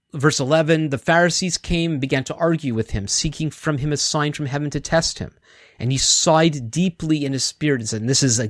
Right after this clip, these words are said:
this is a, a reaction moment again. As I mentioned, the Gospel Mark, full of emotion, full of reaction, sometimes really positive, sometimes negative. This is Jesus with a negative emotion.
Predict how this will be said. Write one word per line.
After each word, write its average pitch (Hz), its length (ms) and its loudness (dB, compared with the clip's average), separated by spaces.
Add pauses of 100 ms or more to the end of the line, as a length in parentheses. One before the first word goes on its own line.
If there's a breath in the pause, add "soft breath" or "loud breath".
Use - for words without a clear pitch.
(160)
this - 160 -6
is 131 80 -2
a, 127 240 0
a 127 60 0
reaction 117 720 -2
moment 117 340 -4
again. 147 480 0 (560 loud breath)
As - 80 -16
I 95 40 -4
mentioned, 117 340 0
the 107 60 -4
Gospel 110 280 0
Mark, 104 200 -4
full 180 320 4
of 147 100 4
emotion, 113 480 -2
full - 280 0
of 139 140 2
reaction, 107 640 -6 (140 soft breath)
sometimes 135 520 -2
really 147 200 2
positive, 123 640 -4
sometimes 123 500 -4
negative. 135 440 0
This 143 180 -2
is 151 160 0
Jesus 151 520 0
with 156 100 2
a 147 60 0
negative 151 580 2
emotion. 156 600 2